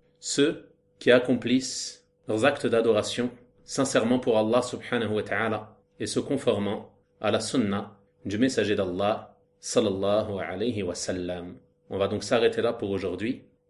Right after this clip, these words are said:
et on verra dans le cours de demain la leçon six au sujet des conditions de la prière,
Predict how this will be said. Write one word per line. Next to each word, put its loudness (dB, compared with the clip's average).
et -6
on -2
verra 0
dans -2
le -4
cours -6
de -2
demain -6
la -2
leçon -4
six -8
au -2
sujet 0
des 0
conditions -2
de 2
la 0
prière, -2